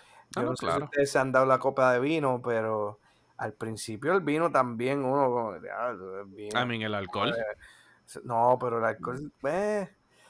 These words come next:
Speaker 2: pero
Speaker 1: Mm.
Speaker 2: yo veía el vino,
Speaker 1: Eh.
Speaker 2: por ejemplo, yo veía el vino como que,
Speaker 1: Ujú.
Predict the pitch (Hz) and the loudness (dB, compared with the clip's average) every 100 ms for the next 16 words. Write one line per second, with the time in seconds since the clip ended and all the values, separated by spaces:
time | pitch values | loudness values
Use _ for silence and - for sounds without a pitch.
0 | _ - 131 131 131 131 - - _ _ | _ -2 2 4 2 2 -4 -18 _ _
1 | _ _ - 156 185 190 185 151 139 160 | _ _ 2 4 6 8 8 8 6 4
2 | 156 - - 127 120 113 98 131 147 160 | 2 -4 -4 -4 -2 -4 -2 2 8 8
3 | 156 156 147 156 156 127 113 113 113 107 | 8 4 2 2 2 0 0 -2 -4 -4
4 | 107 - 135 | -8 -10 -12